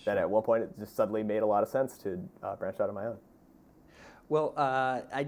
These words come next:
Speaker 2: I wanna step back. A, I know a little
Speaker 1: Yeah.
Speaker 2: bit about you here, and I, I think there was a little bit more to it. Like, I've, I've
Speaker 1: Yes.
Speaker 2: heard about you, um, giving speeches at conferences, maybe perhaps being in demand. Is that true?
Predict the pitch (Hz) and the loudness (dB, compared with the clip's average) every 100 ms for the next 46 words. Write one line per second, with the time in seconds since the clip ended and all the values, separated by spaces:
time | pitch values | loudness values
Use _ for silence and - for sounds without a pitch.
0 | 143 151 214 151 - 131 117 107 104 - | -4 -4 -2 0 2 4 6 6 0 0
1 | 120 180 180 151 147 131 117 110 107 104 | 0 6 8 10 10 10 8 8 6 4
2 | 92 98 101 101 110 113 147 131 135 113 | -2 0 0 0 0 0 0 2 2 2
3 | 117 143 180 160 151 127 123 117 117 120 | -2 0 2 4 2 4 4 4 4 4
4 | 113 104 98 101 123 110 104 98 117 110 | 4 2 0 2 0 2 2 4 2 2
5 | 101 95 101 98 101 98 90 95 92 87 | 2 2 0 0 2 2 0 -2 -2 -4
6 | 85 87 - - - - - - 110 95 | -6 -10 -14 -20 -20 -20 -20 -6 -2 -2
7 | 90 87 85 - - 147 135 143 131 127 | -2 -6 -8 -10 -4 -2 0 0 0 0
8 | 127 104 - 143 139 143 135 135 127 127 | 0 -2 -2 -2 -2 -2 -4 0 2 2
9 | 120 117 - - 175 240 247 226 220 147 | -2 -8 -14 -4 -2 0 0 0 0 0
10 | 151 143 - 107 110 123 113 104 95 95 | 0 0 -4 0 2 2 0 -2 -2 0
11 | 110 127 143 127 120 - - 131 139 151 | 0 -2 -2 0 0 -2 -2 0 2 0
12 | 151 | -2